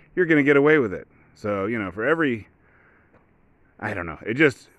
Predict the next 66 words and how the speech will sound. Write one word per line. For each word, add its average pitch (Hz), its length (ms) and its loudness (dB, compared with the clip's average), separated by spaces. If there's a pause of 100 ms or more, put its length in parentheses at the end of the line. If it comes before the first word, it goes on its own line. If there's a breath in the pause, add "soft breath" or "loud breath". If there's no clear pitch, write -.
(160)
when 117 120 -6
I 156 140 4
hear 151 160 4
something 160 220 0
that 127 80 -2
sounds 147 320 0
too 147 100 0
good 143 160 2
to 135 60 -2
be 135 100 0
true, 123 300 0
like, 104 180 -4
you 123 60 -6
know, 101 120 -6
the 95 80 -8
Jussie 113 380 -4
Smollett 117 460 0
one, 98 360 -10
you 104 140 -10
just 120 160 -8
hear 147 220 2
that, 113 100 2
you're 107 140 -2
like, 95 340 -6 (960 soft breath)
you 143 80 -8
don't 139 140 0
know 123 80 4
if 110 80 0
these, 110 260 -2
you 139 80 -4
know, 113 100 -6
you 117 140 -2
do, 143 240 0 (100)
there 143 120 -4
was 147 100 -2
no 180 140 2
way 165 100 4
to 131 100 2
know 143 200 2
that 110 160 -8
Smollett 131 340 -2
would 117 120 -2
ever 117 140 -2
get 107 220 -8
caught, 131 440 -6 (640 soft breath)
but 101 140 -8
just 120 180 -4
the 104 100 -14
story 147 300 0
was 107 160 -8
too 135 220 -2
good 123 180 2
to 113 40 -6
be 110 140 -4
true. 95 400 -2 (320 soft breath)
And, 95 460 -12
in 104 80 -18
fact, 139 200 2
it's 147 120 -2
just, 185 160 0 (100)
white 180 220 2
people 175 160 -2
do 139 120 0
not 143 220 0
go 135 160 0
around 113 480 -4